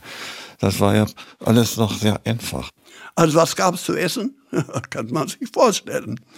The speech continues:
Speaker 2: Also Kartoffeln auf jeden Fall. Einen Tag über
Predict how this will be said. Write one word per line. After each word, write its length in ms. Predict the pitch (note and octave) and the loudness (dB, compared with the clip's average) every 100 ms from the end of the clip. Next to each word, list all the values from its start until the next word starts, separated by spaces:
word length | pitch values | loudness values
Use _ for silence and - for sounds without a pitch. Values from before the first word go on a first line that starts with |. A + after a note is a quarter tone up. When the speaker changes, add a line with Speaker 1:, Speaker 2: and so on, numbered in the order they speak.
| - - - | -20 -10 2
Speaker 2:
Also 300 | D#3+ C#3 C3+ | 2 2 2
Kartoffeln 560 | D3+ - C#3+ C#3+ D3+ | 0 2 0 2 0
auf 220 | E3+ - | 0 0
jeden 280 | D#3 D3+ B2+ | 2 4 2
Fall. 360 | - G#2+ B3 C#4+ - G#2+ A2+ - D#3+ _ F2+ F2+ _ _ _ _ _ _ _ _ _ A2+ | 0 0 0 -2 -6 -16 -20 -20 -20 _ -20 -20 _ _ _ _ _ _ _ _ _ -20
Einen 180 | - | -16
Tag 320 | - C3+ - - | -2 -2 -2 -4
über 280 | A#2+ A2+ A#2+ | -4 -2 -4